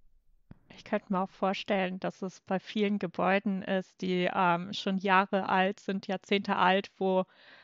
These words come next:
ja historisch bedingt vorher eher oder nur, äh, Männer gearbeitet haben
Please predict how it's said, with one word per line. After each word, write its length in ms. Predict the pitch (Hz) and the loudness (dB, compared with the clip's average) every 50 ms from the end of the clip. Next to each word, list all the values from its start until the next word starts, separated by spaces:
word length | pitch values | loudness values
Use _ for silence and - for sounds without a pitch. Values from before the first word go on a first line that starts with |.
| _ _ _ _ _ _ _ _ _ _ _ _ _ _ _ _ _ _ | _ _ _ _ _ _ _ _ _ _ _ _ _ _ _ _ _ _
ja 500 | - - - 214 196 180 185 - 190 185 - 214 - | -12 -4 0 4 4 6 6 6 4 2 0 -4 -10
historisch 1500 | - - - - - 226 226 - - - - - 240 233 247 254 262 233 - 240 247 247 240 - - - - - - 208 - _ _ _ _ | -14 -10 -10 -6 0 0 0 0 -2 -12 -4 2 6 6 6 6 4 2 0 -2 -2 -2 -2 -2 -4 -6 -6 -6 -8 -14 -16 _ _ _ _
bedingt 840 | - 233 226 196 _ - - 226 240 254 262 247 240 - - - - - | 0 0 0 0 _ -4 -2 -2 0 2 0 0 0 -2 -6 -10 -10 -10
vorher 640 | - - - 240 220 226 233 214 233 233 220 220 - | -10 -4 0 4 6 6 6 6 4 2 2 2 2
eher 220 | - 208 208 202 202 202 196 _ _ _ _ - | 4 4 4 4 4 2 -4 _ _ _ _ -6
oder 240 | - 208 202 196 185 | -4 0 2 2 2
nur, 420 | 185 202 214 220 220 233 240 247 _ _ _ _ _ - | 4 4 4 4 4 2 0 -2 _ _ _ _ _ -4
äh, 240 | - 208 208 214 208 - - | -2 0 0 0 -2 -4 -6
Männer 460 | 220 208 208 220 220 220 226 226 226 | -2 0 0 0 0 0 0 0 -2
gearbeitet 840 | 220 - - - - 196 202 196 - 196 196 196 - 202 - - - | 0 -2 0 2 4 2 2 2 2 0 0 -2 -4 -10 -10 -4 0
haben 540 | 185 170 170 175 175 - 190 185 196 220 | 2 4 4 4 2 -2 -6 -6 -6 -6